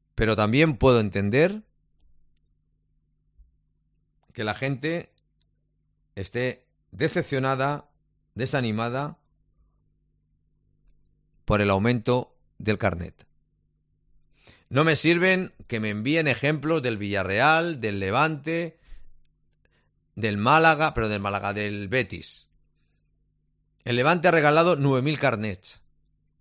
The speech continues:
que son los que el año pasado creo que estuvieron, un noventa por ciento fueron al campo. El Español no puede permitirse el lujo de regalar nueve mil carnets. No puede. No puede.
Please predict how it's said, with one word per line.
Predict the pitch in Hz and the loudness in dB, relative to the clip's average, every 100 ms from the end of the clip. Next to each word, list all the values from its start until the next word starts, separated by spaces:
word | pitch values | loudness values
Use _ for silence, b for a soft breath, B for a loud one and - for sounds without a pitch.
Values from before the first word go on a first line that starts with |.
| _ _ _ _ _ | _ _ _ _ _
que | - 104 | -8 -4
son | 139 | -2
los | 156 | -2
que | - | -2
el | 113 | -2
año | 127 123 | -2 -2
pasado | 123 151 160 160 135 | 0 0 2 0 0
creo | 123 | -2
que | 120 | -2
estuvieron, | 107 104 110 135 143 151 - _ _ _ _ _ _ | -4 -6 -6 -4 -6 -10 -14 _ _ _ _ _ _
un | - 104 | -12 -6
noventa | 101 120 151 143 127 | -4 -2 -2 -2 -2
por | 113 | -4
ciento | 139 143 139 | -4 -4 -4
fueron | 120 117 | -2 -2
al | 107 92 | -2 -6
campo. | - 104 - 92 _ _ _ - | -10 -18 -20 -20 _ _ _ -8
El | |
Español | 107 120 123 160 | -6 -4 0 2
no | 160 123 | 2 2
puede | 135 120 | 2 2
permitirse | 101 101 95 110 110 - 120 - _ _ _ _ _ _ _ _ _ - | 2 -2 -2 -4 -4 -4 -6 -8 _ _ _ _ _ _ _ _ _ -2
el | 117 110 | 2 6
lujo | 143 165 170 190 - _ _ _ _ _ - | 4 4 0 -2 -8 _ _ _ _ _ -4
de | 113 | 2
regalar | 113 107 110 131 | 2 4 6 4
nueve | 117 104 | 4 0
mil | 101 | 0
carnets. | - 95 101 - - - _ _ _ _ _ _ | -2 -6 -6 -12 -18 -20 _ _ _ _ _ _
No | 135 143 | -6 2
puede. | 175 123 - _ - - _ _ _ _ _ _ _ _ _ | 2 2 -4 _ -20 -20 _ _ _ _ _ _ _ _ _
No | 107 101 | -8 -2
puede. | 107 82 | -4 -4